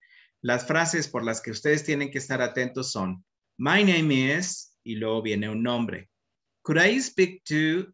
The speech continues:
y luego un nombre, "please", y luego dice, "I'll put you through". "I'll put you through". Ya empiezan a reconocer frases que hemos visto desde el principio de hoy. Entonces,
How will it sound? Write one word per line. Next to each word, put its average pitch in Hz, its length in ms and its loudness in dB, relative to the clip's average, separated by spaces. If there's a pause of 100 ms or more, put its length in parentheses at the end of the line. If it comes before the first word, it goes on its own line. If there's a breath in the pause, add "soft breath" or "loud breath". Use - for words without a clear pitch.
y 117 80 -8
luego 110 240 -2
un 120 180 0
nombre, 120 540 -2
"please", 147 680 -2 (480)
y 131 100 0
luego 135 280 4
dice, 113 420 -4
"I'll 185 480 2
put 175 280 0
you 180 200 0
through". 131 480 -6 (720)
"I'll 165 520 2
put 165 320 -2
you 165 160 2
through". 120 480 -2 (220)
Ya 120 120 -4
empiezan 147 440 -2
a 143 60 -2
reconocer 120 580 -4
frases 127 480 -2
que 113 120 -6
hemos 110 300 -4
visto 113 320 -6
desde 101 220 -4
el 92 100 -6
principio 95 480 -6
de 90 120 -4
hoy. 69 160 -8 (720)
Entonces, 127 760 -2